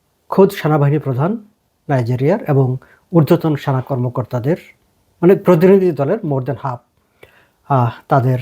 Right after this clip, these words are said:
ভিসা ডিক্লাইন করে দিয়েছে। এটি নিয়ে নাইজেরিয়াতে তুমুল ক্রিয়া প্রতিক্রিয়া হয়েছে। তারা বেশ ক্ষোভ বিক্ষোভ প্রকাশ করেছে। নাইজেরিয়ার সরকারি কর্মকর্তারা কানাডার বিরুদ্ধে,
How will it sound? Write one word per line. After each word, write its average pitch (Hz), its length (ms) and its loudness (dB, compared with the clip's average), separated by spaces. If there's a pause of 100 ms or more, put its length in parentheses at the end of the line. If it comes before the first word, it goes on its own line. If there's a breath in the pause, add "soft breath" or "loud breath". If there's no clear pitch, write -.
(400)
ভিসা 135 520 0 (460)
ডিক্লাইন 139 360 2
করে 110 200 -8
দিয়েছে। 107 360 -14 (880 loud breath)
এটি 220 280 4
নিয়ে 220 160 6
নাইজেরিয়াতে 190 580 4
তুমুল 226 360 -2 (100)
ক্রিয়া 175 240 2
প্রতিক্রিয়া 151 500 -2
হয়েছে। 151 300 -2
তারা 143 260 -2
বেশ 135 220 -2
ক্ষোভ 151 300 2
বিক্ষোভ 147 360 -2
প্রকাশ 135 420 -6
করেছে। 139 400 -4
নাইজেরিয়ার 135 560 2 (360 loud breath)
সরকারি 175 460 2
কর্মকর্তারা 147 800 0 (1080 soft breath)
কানাডার 160 360 4
বিরুদ্ধে, 139 580 2